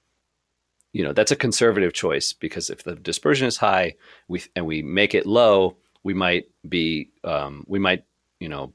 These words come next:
be tricked by noise and think that there's a significant difference when really there's just a lot of variability within groups. Um, but for the, for the dispersion estimates that were on the bottom half of the distribution,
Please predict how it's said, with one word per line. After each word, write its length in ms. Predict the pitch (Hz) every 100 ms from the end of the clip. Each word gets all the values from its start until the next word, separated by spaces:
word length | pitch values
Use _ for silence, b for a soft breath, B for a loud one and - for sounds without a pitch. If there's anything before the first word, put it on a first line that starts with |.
| -
be 120 | 101
tricked 340 | - - -
by 220 | - 82 78
noise 400 | 113 143 131 104
and 140 | 87
think 200 | 101 85
that 140 | 87
there's 180 | 90 82
a 40 | -
significant 560 | 92 90 87 - 82
difference 360 | 117 - 95 -
when 140 | 87
really 240 | 90 92 85
there's 240 | 85 -
just 160 | - 82
a 40 |
lot 160 | 82 80
of 80 |
variability 640 | 80 76 67 71 57 - - _ _
within 280 | 90 - 78
groups. 380 | 64 - - - B B B B B B B _ _ _
Um, 440 | 95 87 78 76 76 _ _ _ - -
but 140 | 110
for 140 | - 120
the, 260 | 110 82 -
for 200 | - -
the 100 | 98
dispersion 500 | 87 95 - 139 120
estimates 360 | 107 - 95 -
that 80 | 92
were 140 | 80
on 80 | 76
the 60 | 71
bottom 360 | 104 143 151
half 260 | 101 90 -
of 60 |
the 60 | 82
distribution, 720 | 78 - 73 76 - 73 71